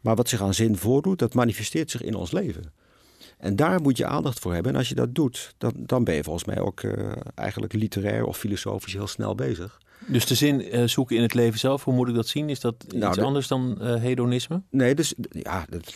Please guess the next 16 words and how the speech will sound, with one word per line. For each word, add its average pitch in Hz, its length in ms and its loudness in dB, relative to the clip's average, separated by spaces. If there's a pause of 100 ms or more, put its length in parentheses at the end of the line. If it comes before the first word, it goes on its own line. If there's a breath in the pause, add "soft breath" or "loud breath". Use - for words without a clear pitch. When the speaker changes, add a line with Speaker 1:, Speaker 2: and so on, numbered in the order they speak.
Speaker 1:
dat 87 180 -4
lijkt 85 200 -2
me 95 80 -4
inderdaad 92 260 -2
iets 98 140 -4
heel 104 140 -2
anders. 87 220 -4
Want 95 200 -6
het 90 100 -6
hedonisme, 101 500 2
dat 95 140 -2
is 87 120 -2
het, 90 120 -6
het 98 180 -4
oppervlakkige 92 640 -4
genieten. 104 520 -2